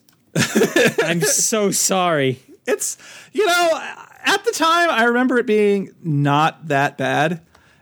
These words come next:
Speaker 1: And watching
Speaker 2: Oh, no, it is.
Speaker 1: and watching it again, I will go with it's not that bad. It's got,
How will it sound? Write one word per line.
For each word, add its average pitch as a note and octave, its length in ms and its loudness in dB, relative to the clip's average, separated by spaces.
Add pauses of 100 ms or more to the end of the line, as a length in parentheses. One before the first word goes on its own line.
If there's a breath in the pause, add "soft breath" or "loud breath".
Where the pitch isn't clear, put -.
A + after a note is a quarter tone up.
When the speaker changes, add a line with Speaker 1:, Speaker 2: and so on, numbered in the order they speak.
(160 soft breath)
Speaker 1:
And F#3 380 0
watching E3+ 360 0
Speaker 2:
Oh, - 20 4
no, F#3+ 200 2
it F3+ 100 2
is. D#3 360 -2 (220)
Speaker 1:
and F#3 180 0
watching F3+ 380 2
it A3 60 2
again, A#3 320 2
I G#3+ 220 2
will F4 140 2
go D#4+ 260 0
with G#3 260 0
it's G3+ 240 0
not G3+ 360 0
that F3+ 320 0
bad. D#3+ 360 2
It's G3 280 -2
got, A3+ 440 0